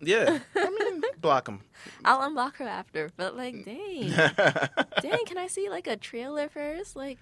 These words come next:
Speaker 2: gosh.
Speaker 1: I don't know when this next season thirty-five will air, but, you know, we'll be back for it.
Speaker 2: We will.
Speaker 1: We'll be back for it. Um,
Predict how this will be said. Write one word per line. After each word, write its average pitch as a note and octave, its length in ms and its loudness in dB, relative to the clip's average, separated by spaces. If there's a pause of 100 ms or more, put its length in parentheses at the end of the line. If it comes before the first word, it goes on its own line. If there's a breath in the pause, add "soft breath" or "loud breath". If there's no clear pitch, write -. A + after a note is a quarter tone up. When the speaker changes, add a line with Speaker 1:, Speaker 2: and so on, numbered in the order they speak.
Speaker 2:
gosh. G#3+ 640 -8
Speaker 1:
I D3+ 140 4
don't D3+ 160 2
know B2+ 120 2
when A#2 140 -2
this A2+ 180 -4
next A2 200 -6
season A2 320 -6
thirty-five G2+ 500 0
will G2+ 220 -8
air, G2+ 380 -2 (260)
but, A#2 220 -4
you C#3 80 -8
know, A2+ 100 -8 (140)
we'll A#2 120 -8
be C#3+ 60 -4
back C#3 240 -2
for A#2 260 -4
it. - 80 -6 (400)
Speaker 2:
We G#3 140 0
will. C#4 320 2 (600)
Speaker 1:
We'll A2+ 120 -6
be A#2+ 80 -6
back A#2 240 2
for G#2+ 320 -4
it. F#2+ 80 -10 (460 soft breath)
Um, G#2+ 500 -4